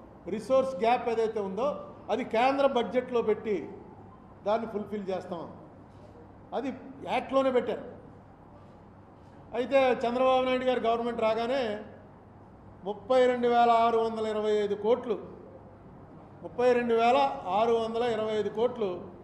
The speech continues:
రిసోర్స్ గ్యాప్ ఉందని ఒక మొత్తం అన్ని రాసి ఎలా వచ్చిందో గ్యాప్,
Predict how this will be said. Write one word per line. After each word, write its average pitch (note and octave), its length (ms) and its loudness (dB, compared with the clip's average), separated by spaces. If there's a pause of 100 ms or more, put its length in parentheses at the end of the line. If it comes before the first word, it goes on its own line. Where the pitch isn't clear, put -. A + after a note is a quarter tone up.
(500)
రిసోర్స్ A#3+ 460 4
గ్యాప్ A3+ 320 0
ఉందని G3+ 320 -6 (1400)
ఒక A#3 120 -10 (540)
మొత్తం G3+ 260 -6
అన్ని A3+ 180 -2
రాసి G#3+ 360 0
ఎలా G#3+ 360 -2
వచ్చిందో A3+ 360 -2
గ్యాప్, G3+ 380 0